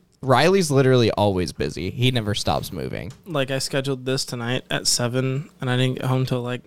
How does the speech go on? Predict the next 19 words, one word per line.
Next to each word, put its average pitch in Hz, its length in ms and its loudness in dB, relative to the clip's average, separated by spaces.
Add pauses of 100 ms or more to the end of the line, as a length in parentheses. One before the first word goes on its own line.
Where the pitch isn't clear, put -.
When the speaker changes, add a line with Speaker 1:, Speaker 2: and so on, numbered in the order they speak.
(140)
Speaker 2:
seven 120 440 0
oh 120 120 2
five. 127 480 2 (100)
<laughs> - 80 -10
Speaker 1:
And 135 160 -2
then 143 140 0
we 131 140 2
are 120 80 2
starting 147 420 4
the 107 80 -4
podcast 98 680 -4 (100)
at 101 540 0 (360)
Speaker 2:
Eight 139 180 -4
thirty. 131 380 -2
Speaker 1:
eight 185 460 2
fifteen. 135 840 -2
<laughs> - 40 2
Speaker 2:
Eight 131 240 2
fifteen. 120 760 -8